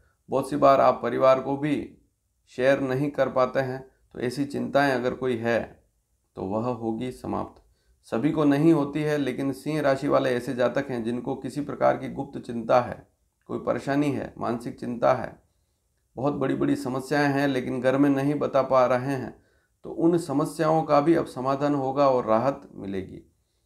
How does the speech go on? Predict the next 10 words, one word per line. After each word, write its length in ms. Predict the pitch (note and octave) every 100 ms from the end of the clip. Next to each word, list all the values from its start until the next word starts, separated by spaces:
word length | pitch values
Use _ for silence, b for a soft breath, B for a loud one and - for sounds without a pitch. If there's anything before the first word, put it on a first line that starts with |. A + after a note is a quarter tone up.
| _ _ _
सबसे 200 | B2 A2+
बड़ी 180 | C3 C3
बात, 300 | B2 B2+ C3+ A#2 A2+
भाग्य 320 | G#2+ B2+ B2+
की 180 | C3+ C#3+
वृद्धि 640 | - G#2 - C3+ C3 - -
अब 140 | A2+
होने 300 | A2 G#2 G2
वाली 260 | F#2 - -
है। 180 | -